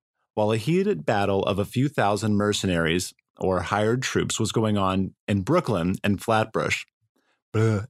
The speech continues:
and Flatbush, General Howe was marching around ten thousand plus of his British regulars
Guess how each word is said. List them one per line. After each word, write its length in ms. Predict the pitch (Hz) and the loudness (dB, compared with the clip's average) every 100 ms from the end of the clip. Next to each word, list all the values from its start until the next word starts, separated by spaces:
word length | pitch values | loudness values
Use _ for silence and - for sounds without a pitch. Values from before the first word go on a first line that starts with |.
| - | -2
and 240 | 98 87 _ - | -2 -2 _ -2
Flatbush, 720 | 147 202 - 80 73 92 - - _ _ _ _ _ _ | 0 0 -2 0 0 -2 -4 -12 _ _ _ _ _ _
General 380 | 123 139 175 202 | -4 -2 0 0
Howe 260 | 135 120 107 | 2 2 2
was 180 | 107 104 | 0 0
marching 340 | 104 107 117 | 0 0 0
around 580 | 110 107 101 98 101 101 - _ | 2 2 2 2 0 -2 -6 _
ten 280 | - 135 175 | -4 0 0
thousand 400 | 151 127 123 123 | 0 0 0 -2
plus 280 | 117 104 95 | 0 0 0
of 100 | 104 | 0
his 180 | 95 101 | 0 0
British 400 | 92 113 147 - | 0 0 0 2
regulars 500 | 104 98 98 95 92 | 0 2 2 0 0